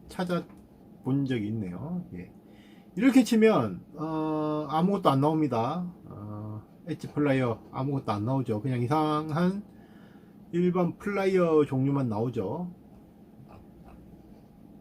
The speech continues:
그래서 요 앞에 이제 덴트를 치면, 자, 영어 모르는 분들도,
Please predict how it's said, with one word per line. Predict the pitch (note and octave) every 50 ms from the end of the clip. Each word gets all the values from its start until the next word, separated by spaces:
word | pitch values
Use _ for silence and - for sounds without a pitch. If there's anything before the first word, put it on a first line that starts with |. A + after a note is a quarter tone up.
| - - - - - - - - - - - - - - - -
그래서 | C#3 C#3+ C#3 A#2+ E3 D#3+
요 | C#3+ C#3 C3+
앞에 | C#3+ C#3 - C#3+ C3
이제 | A#2+ A2 A2 A2+ G2+ F2+ F2 - - - - - - - - - - - - - - - - - - - - - - - - - - -
덴트를 | - - D3+ G3 F3+ F3+ F#3+ D3 C#3+ C3+ A#2
치면, | - - B2 G#2+ A2+ B2 A2+ F2+ F2+ F2+ - - - - - - - - - - - - - - - - - - - - - - - - - - - - - - - -
자, | - - - - - -
영어 | D3+ D3+ F#3 A3+ A#3+
모르는 | A3 F#3 F#3 G3 A#3 A#3 A#3+ A#3 G#3+
분들도, | G#3 A3 G#3 F#3 G#3 G3+ G3 G3 G3 F3+ F3 G#3+ A3+ B3 B3+ C4